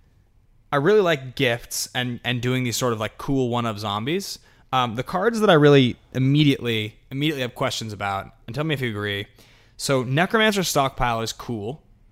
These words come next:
Um, I like Necromancer Stockpile in this list, but I have to ask myself the question, it's pretty expensive to get value out of Necromancer Stockpile. Um,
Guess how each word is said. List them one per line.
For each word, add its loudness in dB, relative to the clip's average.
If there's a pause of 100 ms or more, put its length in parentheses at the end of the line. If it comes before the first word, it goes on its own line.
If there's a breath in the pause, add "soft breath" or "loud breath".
(180)
Um, -8
I -4
like 0
Necromancer -4
Stockpile -4
in -8
this -12
list, -12 (360 soft breath)
but 0
I 0
have 2
to -4
ask 0
myself -6
the -12
question, -2 (160)
it's -6
pretty -2
expensive -2
to -8
get -8
value -2
out -6
of -12
Necromancer -10
Stockpile. -8 (1000)
Um, -4